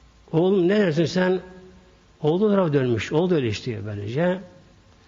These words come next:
Şimdi hanıma soruyor. Hanım da o tarafa dönmüş. Dönmüş böyle. Tek başına kalmış. Oğlu o tarafta, hanımı o tarafta, karşı taraftan karşısı zaten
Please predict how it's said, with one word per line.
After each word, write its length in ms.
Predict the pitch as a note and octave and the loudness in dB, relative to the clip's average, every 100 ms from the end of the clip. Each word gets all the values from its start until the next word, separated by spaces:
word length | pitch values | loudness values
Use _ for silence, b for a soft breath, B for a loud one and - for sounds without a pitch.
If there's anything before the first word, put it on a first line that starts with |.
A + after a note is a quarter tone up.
| b b b _ _ _ - | b b b _ _ _ -20
Şimdi 360 | - E3+ G3+ | -2 0 2
hanıma 580 | G3 B2+ A2+ E3+ A#3 B3+ | 0 -2 -2 2 2 2
soruyor. 540 | - G3 F3+ A#3 B3+ G#3+ - - - | 2 2 2 2 0 -2 -10 -20 -20
Hanım 320 | - - C#4 C4 | -4 0 2 2
da 40 | |
o 40 | |
tarafa 240 | G#3 B3+ A3+ | 2 2 2
dönmüş. 500 | B3 B3 F#3+ - - - - - - - | 2 2 0 -2 -10 -14 -20 -20 -20 -6
Dönmüş 260 | D3+ C3 G#2 A2 | -2 -2 -4 -10
böyle. 120 | G#2+ G#2+ A2 - - - | -16 -16 -18 -20 -20 -4
Tek 220 | A#3 F#3+ | -2 0
başına 300 | D3+ A#2 A3+ | 0 0 -2
kalmış. 1000 | F3 C#3+ C3 A#2+ A#2 G#2+ G#2+ - - - - - - - - - - - - | 0 0 -2 -2 -4 -8 -10 -12 -12 -14 -20 -20 -20 -20 -20 -20 -20 -10 -2
Oğlu 320 | F3 F#3+ G#3+ | 2 4 2
o 100 | E3+ | 2
tarafta, 680 | D3 C#3 A2 D#3+ G#3+ A#3 G#3+ - - - - - - - _ - _ _ - - A#4+ - | 0 -2 -2 -2 0 -2 -6 -12 -20 -20 -20 -20 -20 -20 _ -20 _ _ -20 -18 -18 -8
hanımı 380 | E3 F#3 G#3 G3 | -2 2 2 0
o 100 | D#3 | 0
tarafta, 760 | C#3+ B2+ A#2 F3 A3 A#3 F#3+ - - - - - - | -2 -2 -4 -2 0 -2 -6 -14 -20 -20 -20 -20 -10
karşı 280 | - F#3 E3+ | -2 -2 0
taraftan 360 | F#3 E3 E3 D3 | 0 0 0 0
karşısı 460 | D3 C3+ - C#3 | -2 -4 -4 -2
zaten 480 | B2+ A#2+ F#3+ B3 | -2 -2 -2 -2